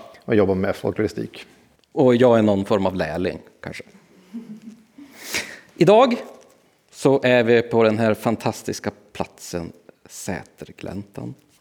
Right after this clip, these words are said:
Speaker 2: Det här är ju ett institut för slöjd och hantverk vid Insjön i Dalarna. Och ni har ju faktiskt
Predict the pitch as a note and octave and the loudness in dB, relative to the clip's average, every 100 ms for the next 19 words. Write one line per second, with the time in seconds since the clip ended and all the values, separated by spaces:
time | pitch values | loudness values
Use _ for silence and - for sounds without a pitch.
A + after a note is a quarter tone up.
0 | - A#2+ A#2 A#2+ A#2+ - A#2 A#2 G#2+ A2 | -4 2 4 4 2 2 0 0 -2 0
1 | B2+ - C3 B2 B2+ - B2+ C3 C3 C#3+ | -2 0 2 2 2 2 4 4 4 2
2 | A#2+ - A#2+ F#3+ - - B2 C3 B2+ A2+ | 0 2 2 2 -4 -8 -4 -2 -4 -4
3 | G#2+ A#2+ F3 - - A#2 B2 B2 A2+ G#2+ | -6 -6 -8 -12 -10 -8 -6 -4 -2 -2
4 | C3 F3 _ _ - A#2+ A#2+ B2 - - | -4 -12 _ _ -4 2 2 2 -2 0
5 | A#2+ E3 A#3 G#3 - D3+ - - - | 4 4 4 0 2 -2 -2 -14 -20